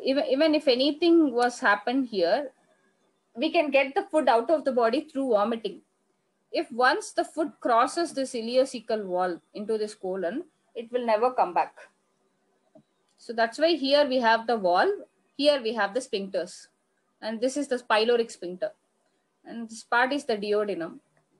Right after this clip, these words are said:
and this part we call it as cecum. So cecum, appendix, cecum, appendix, and this is ascending colon, transverse colon, descending colon, sigmoid colon,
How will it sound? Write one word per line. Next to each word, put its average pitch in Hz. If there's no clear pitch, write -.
and 233
this 262
part 262
we 269
call 220
it 214
as 233
cecum. -
So 185
cecum, 254
appendix, -
cecum, 254
appendix, 202
and 208
this 220
is 262
ascending 226
colon, 220
transverse 226
colon, 220
descending 240
colon, 226
sigmoid 226
colon, 220